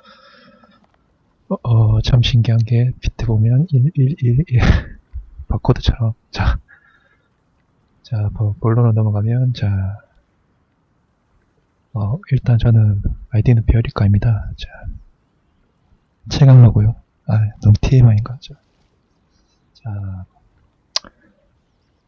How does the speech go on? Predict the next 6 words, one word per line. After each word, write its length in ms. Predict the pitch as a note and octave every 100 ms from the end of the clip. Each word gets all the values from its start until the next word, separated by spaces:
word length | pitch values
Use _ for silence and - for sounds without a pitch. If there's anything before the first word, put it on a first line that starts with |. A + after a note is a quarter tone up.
| _ _ -
결론으로 480 | - - B2+ A#2 A2+
넘어가서 560 | A2+ A2 G#2 F#2+ A#2
오늘 420 | A#2+ C3 A2 A2+ A#2
포위한 420 | - B2+ A2+ A#2
악마의 360 | A#2+ A2 A2+ A2+
도시. 320 | A2+ G2+ -